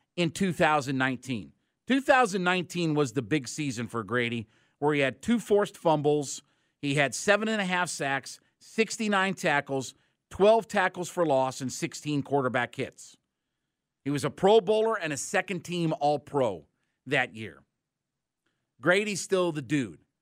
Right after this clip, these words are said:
He's on pace to have maybe his best season ever. Now, let's go through this,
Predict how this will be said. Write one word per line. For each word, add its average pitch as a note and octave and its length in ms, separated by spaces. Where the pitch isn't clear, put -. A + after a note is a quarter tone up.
He's C#3+ 140
on G3+ 220
pace G3 320
to E3 120
have D3+ 360
maybe E3 400
his D#3 180
best D3 320
season C#3 380
ever. G2 380
Now, E3+ 340
let's A3 240
go A3 180
through F#3+ 280
this, - 380